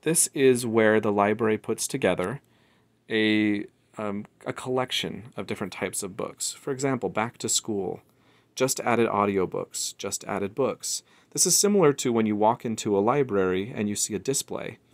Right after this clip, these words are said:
It's just kind of a place for browsing. You don't know exactly what you're looking for, but you're just kind of browsing different selections. There are various options here, so feel free to take a look and browse some of those. In the bottom left, there is a magnifying glass.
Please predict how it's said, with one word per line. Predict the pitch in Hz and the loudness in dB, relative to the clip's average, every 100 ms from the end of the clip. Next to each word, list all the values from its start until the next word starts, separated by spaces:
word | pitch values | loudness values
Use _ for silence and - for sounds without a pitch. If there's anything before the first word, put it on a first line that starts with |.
| _ _ _ | _ _ _
It's | 120 - | -4 -2
just | - | -2
kind | 156 147 | -2 -2
of | |
a | 131 | -2
place | - 120 - | 0 0 0
for | 104 | -4
browsing. | 90 98 98 - 82 | 0 0 0 -4 -8
You | 101 | -4
don't | 113 | -4
know | 120 | -2
exactly | 110 110 113 | -2 -2 -2
what | 110 147 - | -2 -2 -2
you're | 151 | -2
looking | 147 147 139 | -2 -6 -6
for, | 131 127 127 - _ _ | -2 -2 -2 -8 _ _
but | - | -18
you're | - | -8
just | 123 | -8
kind | - 117 | -4 -4
of | 101 | -2
browsing | 101 95 95 98 92 87 90 | 0 0 0 -4 -6 -10 -8
different | 104 98 95 | -8 -6 -6
selections. | - 90 82 - - - - _ _ _ | -4 -4 -6 -10 -12 -14 -16 _ _ _
There | 110 104 | 2 4
are | |
various | 107 107 104 - | 6 6 6 4
options | 117 - 143 139 | 0 -2 -6 -4
here, | 147 180 | -4 -2
so | 113 | -4
feel | - 110 | -2 -4
free | 104 110 | -4 -4
to | 101 | -4
take | - 101 | -2 -2
a | 101 | 0
look | 104 160 | -2 -4
and | 95 90 | -8 -4
browse | 92 92 - | -2 -2 -4
some | 95 | -4
of | 92 - | -6 -4
those. | 90 87 71 - _ _ _ _ _ _ _ _ _ _ | -4 -4 -8 -18 _ _ _ _ _ _ _ _ _ _
In | 131 123 | -6 -2
the | 123 120 113 | 0 2 2
bottom | 113 135 139 196 131 | 0 2 2 2 2
left, | 95 85 110 - - | 2 2 -2 -8 -4
there | 110 101 | 0 2
is | 104 104 | 2 0
a | |
magnifying | 101 127 135 127 - 85 90 | 0 0 -2 -2 -4 -6 -6
glass. | - 67 117 - | -4 -6 -6 -8